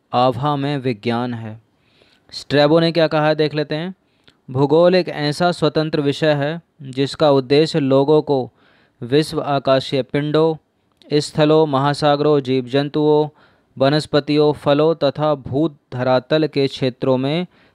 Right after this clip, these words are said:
देखे जाने वाली प्रत्येक अन्य वस्तु का ज्ञान प्राप्त करना है। स्ट्रैबो ने ऐसा कहा है।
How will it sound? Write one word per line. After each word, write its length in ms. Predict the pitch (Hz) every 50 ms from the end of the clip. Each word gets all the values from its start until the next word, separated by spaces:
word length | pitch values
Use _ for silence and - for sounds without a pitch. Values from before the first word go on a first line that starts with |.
| _ -
देखे 420 | 123 113 143 156 165 - 190 190 170
जाने 320 | 147 147 139 139 143 139
वाली 300 | 135 131 127 127 131 139
प्रत्येक 500 | 135 - 151 139 120 - 160 170 180 165
अन्य 520 | - - - 139 139 151 156 170 170 151 131 117
वस्तु 380 | 123 123 - - - 151 147 135
का 200 | - 135 139 147
ज्ञान 380 | 139 123 131 123 127 131 139 131
प्राप्त 400 | - - 117 120 123 - - 135
करना 420 | - 123 117 110 117 117 117 113
है। 320 | 110 107 123 123 120 120
स्ट्रैबो 420 | 120 - - - 139 135 135 143 139
ने 100 | 131 123
ऐसा 200 | 120 - - 123
कहा 220 | - 127 120 120
है। 140 | 120 139